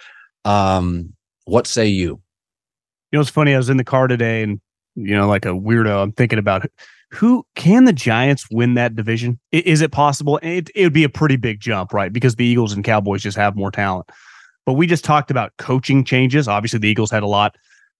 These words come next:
Speaker 2: Cowboys had a pretty big one, too. I mean, is Mike calling the plays? Him and Schottenheimer, get rid of Kellen Moore. The Giants had zero turnover, right? Kafka,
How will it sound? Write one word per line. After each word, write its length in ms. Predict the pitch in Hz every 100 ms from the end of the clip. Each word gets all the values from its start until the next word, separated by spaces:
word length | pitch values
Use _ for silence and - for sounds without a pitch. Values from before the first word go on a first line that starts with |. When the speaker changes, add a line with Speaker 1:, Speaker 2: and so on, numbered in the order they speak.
| _
Speaker 2:
Cowboys 320 | - 202 269
had 100 | 285
a 40 | 254
pretty 200 | 262 262
big 160 | 247
one, 160 | 247 254
too. 340 | 240 247 135 - 147
I 60 |
mean, 140 | 139 156
is 240 | 151 131
Mike 240 | 135 180
calling 280 | - 196 220
the 60 | 220
plays? 380 | 226 233 247 175
Him 160 | 160
and 80 | 175
Schottenheimer, 560 | 196 208 214 220 226 170
get 140 | 170
rid 140 | 190
of 40 | 185
Kellen 220 | 196 190
Moore. 240 | 196 196 - _ _ _
The 80 | 143
Giants 300 | 143 240 370
had 160 | 208 139
zero 320 | 123 185 131
turnover, 400 | 139 120 98 90 _ _ _ _
right? 160 | 120 135 _
Kafka, 480 | 165 170 - 196 202